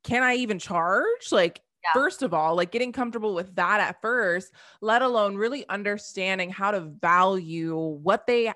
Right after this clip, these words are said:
Speaker 1: have to offer and why they should get paid X amount. So
Speaker 2: Mm-hmm.
Speaker 1: let's talk about the money side of things. Like, how do we figure out what we should be charging and how to negotiate to get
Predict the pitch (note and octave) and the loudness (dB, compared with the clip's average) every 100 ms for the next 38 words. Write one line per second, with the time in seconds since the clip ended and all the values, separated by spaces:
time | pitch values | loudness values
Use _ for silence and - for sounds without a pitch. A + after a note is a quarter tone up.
0 | - - G3+ G3+ - - - F3 C#4 - | -10 0 0 0 -8 -10 -2 0 0 -2
1 | F3+ F3 E3 F#3 F#3+ F#3+ F#3+ G3 G3+ - | 0 0 0 -2 -2 0 0 -2 -6 -8
2 | - D#4 - - - F#3 F3 E3 - D#3+ | -6 -6 -4 -10 -8 -8 -8 -6 -8 -8
3 | - D#3+ - - - - G#3 F#3+ F3+ F3+ | -12 -16 -14 -14 -18 -6 -2 0 0 -4
4 | - - _ A#3+ D4 - A4 A#4 A4+ F#4+ | -20 -20 _ -4 -4 -4 -2 -2 0 -2
5 | A3 F#3+ F3 F3 D#3+ D3+ - - - E3 | 0 -2 -4 -6 -8 -8 -10 -14 -16 -10
6 | E3 - - C4 D4+ D#4+ D#4+ B3 A3+ G#3+ | -12 -6 0 0 0 -4 -8 -8 -6 -4
7 | F3+ E3+ E3 - - E3+ F#3+ G3+ G#3+ G3+ | 0 0 0 -4 -10 -2 -2 -2 -12 -10
8 | G3 F3 E3+ D#3 - E3+ E3+ F3+ E3 F#3+ | -10 -10 -14 -16 -4 -4 -4 -8 -12 -4
9 | A3+ A#3 F#3 D#3 F#3 F#3+ G3+ F#3 E3+ E3 | -4 -2 -8 -10 -8 -8 -10 -10 -10 -10
10 | - F3+ - F3+ | -14 -16 -8 -8